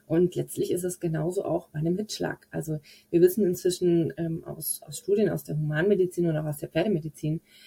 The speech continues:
dass die Prognose einfach deutlich besser ist, wenn schnell gekühlt wird. Und das bedeutet eben,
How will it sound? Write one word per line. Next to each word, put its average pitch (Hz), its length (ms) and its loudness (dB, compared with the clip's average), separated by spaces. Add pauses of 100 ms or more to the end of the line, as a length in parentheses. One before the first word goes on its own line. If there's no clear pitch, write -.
(180)
dass - 380 -4 (420)
die 196 140 4
Prognose 185 420 2
einfach 156 200 -4
deutlich 214 420 -2
besser 175 260 -2
ist, - 260 -6
wenn 170 340 0 (480)
schnell 165 400 6
gekühlt - 520 -8
wird. - 200 -20 (1000)
Und 165 440 4
das 190 180 0
bedeutet 160 720 -4
eben, 165 460 0